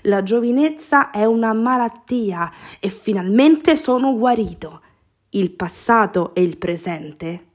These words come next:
sono miei. E il futuro? Il che? Senti, ma il quadro è bello? Bellissimo.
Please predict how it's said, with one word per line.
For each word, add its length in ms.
sono 320
miei. 680
E 100
il 140
futuro? 800
Il 240
che? 500
Senti, 560
ma 160
il 120
quadro 520
è 120
bello? 800
Bellissimo. 1120